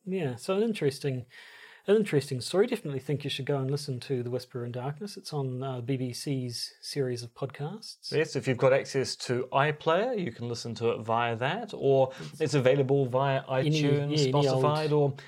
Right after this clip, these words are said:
Speaker 2: any particular podcast
Speaker 1: Mm.
Speaker 2: app that you might decide to use.
Speaker 1: Yeah. Um, so,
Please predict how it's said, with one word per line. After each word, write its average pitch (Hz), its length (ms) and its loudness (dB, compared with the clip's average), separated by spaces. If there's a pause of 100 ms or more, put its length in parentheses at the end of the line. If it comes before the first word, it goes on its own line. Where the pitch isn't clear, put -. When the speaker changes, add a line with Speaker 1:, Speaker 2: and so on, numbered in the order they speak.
(160)
Speaker 2:
any 127 340 2
particular 113 440 -6
podcast 117 580 0
Speaker 1:
Mm. 127 40 -4
Speaker 2:
app 123 240 -4
that 127 140 -2
you 117 260 -4
might 131 300 -2
decide 135 420 -4
to 135 80 -4
use. 135 540 -4 (100)
Speaker 1:
Yeah. 180 260 -6 (1120)
Um, 190 300 6
so, 190 480 4